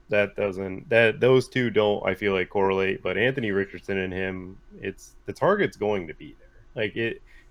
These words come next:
Anthony Richardson can throw a football seventy yards, and Alec Pierce is their guy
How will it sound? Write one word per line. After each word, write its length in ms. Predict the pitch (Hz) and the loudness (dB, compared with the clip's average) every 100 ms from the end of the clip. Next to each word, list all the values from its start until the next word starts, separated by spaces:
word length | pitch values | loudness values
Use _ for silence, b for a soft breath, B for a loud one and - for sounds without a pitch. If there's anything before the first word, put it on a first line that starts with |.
| - | 0
Anthony 240 | 143 151 147 | 2 4 2
Richardson 400 | 139 143 131 120 | 0 -2 -4 -2
can 100 | 113 | 0
throw 120 | 110 | 0
a 60 | 101 | 0
football 420 | 101 95 90 87 - - | -4 -4 -6 -8 -16 -10
seventy 320 | - 92 90 | -4 -2 -2
yards, 400 | 82 78 76 - | -4 -6 -10 -8
and 440 | 120 98 92 90 95 | -4 -2 -4 -6 -4
Alec 300 | 101 101 - | -2 -2 -2
Pierce 320 | 107 104 - | -2 -2 -4
is 160 | 92 | -6
their 220 | 95 101 90 | -2 -2 0
guy 480 | 95 90 82 80 | 0 0 -2 -6